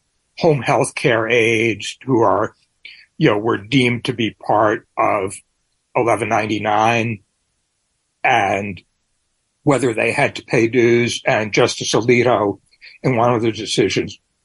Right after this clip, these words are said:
wrote, you know, and the Abood decision, the nineteen seventy-seven case that said, you know, workers had to pay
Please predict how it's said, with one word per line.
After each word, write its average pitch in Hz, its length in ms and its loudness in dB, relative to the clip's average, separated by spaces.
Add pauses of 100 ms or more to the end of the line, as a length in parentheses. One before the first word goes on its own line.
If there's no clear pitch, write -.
(400)
wrote, 117 420 2 (340)
you 139 80 0
know, 110 280 -2
and 120 260 0
the 120 120 4
Abood 131 440 4
decision, 110 680 -2
the 104 80 -6
nineteen 110 440 -4
seventy-seven 113 720 -2
case 98 360 -2
that 101 180 -8
said, 101 440 -2 (500)
you 123 80 4
know, - 20 2
workers 110 800 0 (320)
had 120 240 0
to 113 60 0
pay 104 480 0